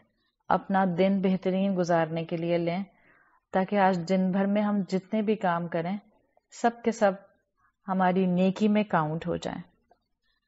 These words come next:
आज हमारा सेशन, जिसका टॉपिक मैंने रखा है कि हर मुश्किल के साथ कोई ना कोई मखरज होता है। For every difficulty there is a मखरज।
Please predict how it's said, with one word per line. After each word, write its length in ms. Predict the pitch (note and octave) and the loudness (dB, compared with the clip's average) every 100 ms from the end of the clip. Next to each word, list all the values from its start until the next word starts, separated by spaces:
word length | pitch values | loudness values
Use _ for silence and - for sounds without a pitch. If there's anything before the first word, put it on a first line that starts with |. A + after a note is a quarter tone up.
| _ _ _ - | _ _ _ 0
आज 200 | F#3 G3 | 2 2
हमारा 240 | G#3+ G#3+ | 2 2
सेशन, 560 | A3 G3+ G3+ - A3+ A3+ - _ _ - | 2 2 0 0 0 0 -6 _ _ -6
जिसका 260 | G3 - G3 | -6 0 2
टॉपिक 440 | F#3+ F#3 G#3 G3+ | 4 4 2 0
मैंने 240 | G3+ G3 | 0 2
रखा 320 | F#3+ F3+ G#3 G#3 | 2 0 2 2
है 260 | G3 F3 F3 _ _ _ _ _ _ _ _ _ - | 4 0 -2 _ _ _ _ _ _ _ _ _ -6
कि 60 | |
हर 300 | F#3+ G3 G#3 | -2 2 2
मुश्किल 440 | A3 G#3+ - A3 G#3+ | 2 0 -2 0 2
के 140 | A3+ | 0
साथ 220 | A3+ G#3+ | 0 0
कोई 240 | G#3+ G#3+ G#3+ | 0 0 0
ना 120 | G#3+ | 0
कोई 220 | A3 A#3 | 2 2
मखरज 540 | G3+ F#3+ - A3 G#3+ F3 | 2 0 0 2 0 0
होता 280 | E3 E3 | -2 -2
है। 260 | E3 F3 E3+ _ _ _ _ _ _ - - | -4 -6 -14 _ _ _ _ _ _ -18 0
For 140 | G3+ - | 2 4
every 320 | F#3+ F#3+ A3 G3+ | 2 4 2 2
difficulty 640 | G3+ G3 G3+ F#3+ F#3+ A#3 C#4 - - F3+ | -2 -2 0 0 0 -2 -2 -10 -12 0
there 280 | F#3+ G3 | 2 2
is 80 | F#3 | 2
a 80 | F#3+ | 2
मखरज। 640 | F3 F3 - E3 D#3+ - | 2 0 0 0 -2 -4